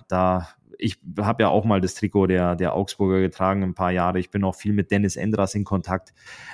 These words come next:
Ähm, da bin ich jetzt echt gespannt, was, was die verbleibenden Spiele bringen werden. Und nicht nur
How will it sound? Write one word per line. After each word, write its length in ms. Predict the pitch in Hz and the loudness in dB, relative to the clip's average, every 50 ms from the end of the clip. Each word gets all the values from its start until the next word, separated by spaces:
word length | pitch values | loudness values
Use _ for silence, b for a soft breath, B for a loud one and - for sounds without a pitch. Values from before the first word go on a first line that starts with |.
| B | B
Ähm, 640 | - - 110 104 101 98 98 92 95 92 95 92 87 - | -2 0 2 4 4 2 2 2 0 0 0 -2 -2 -2
da 100 | - 98 | -2 0
bin 120 | 92 101 101 | 0 0 0
ich 100 | 95 92 | 0 -2
jetzt 120 | 90 - | -4 -6
echt 180 | - 98 - - | -8 -8 -8 -8
gespannt, 400 | 98 - - - 92 95 92 - | -10 -10 -6 -4 -4 -4 -4 -4
was, 360 | 92 90 87 - - - 87 | -6 -4 -4 -4 -6 -4 -4
was 220 | 92 95 - - | -4 -6 -6 -6
die 420 | - 98 95 90 90 90 92 90 87 | -6 -6 -4 -4 -2 -2 -2 -2 -2
verbleibenden 640 | - - 92 78 90 90 92 92 92 98 92 92 90 | -2 -4 -4 -2 0 0 0 0 0 -2 -2 -2 -4
Spiele 320 | - - - 101 92 98 82 | -6 -6 -4 -2 0 0 0
bringen 360 | 78 98 95 104 101 98 87 | 0 0 0 2 2 0 2
werden. 420 | 92 92 90 87 87 90 90 87 | 0 0 0 0 -2 -2 -4 -4
Und 440 | 85 - 71 80 87 87 90 82 - | -4 -6 -6 -6 -6 -4 -4 -4 -4
nicht 280 | 87 82 104 113 - - | -4 -2 0 0 0 2
nur 380 | 117 110 107 104 101 101 - | 2 4 4 4 4 0 -2